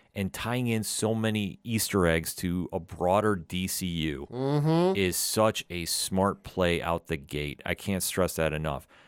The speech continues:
Speaker 1: I have no idea where we're going with the show.
Speaker 2: No, I don't either.
Speaker 1: But I guarantee you, we will be covering it.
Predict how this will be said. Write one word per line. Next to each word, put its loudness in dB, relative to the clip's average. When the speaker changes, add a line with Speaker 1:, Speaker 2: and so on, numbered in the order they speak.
Speaker 1:
I 6
have 8
no 4
idea 0
where -8
we're -12
going -6
with -12
the -6
show. -4
Speaker 2:
No, -2
I 2
don't 2
either. 0
Speaker 1:
But 8
I 6
guarantee 4
you, 0
we 4
will 6
be -4
covering 2
it. -6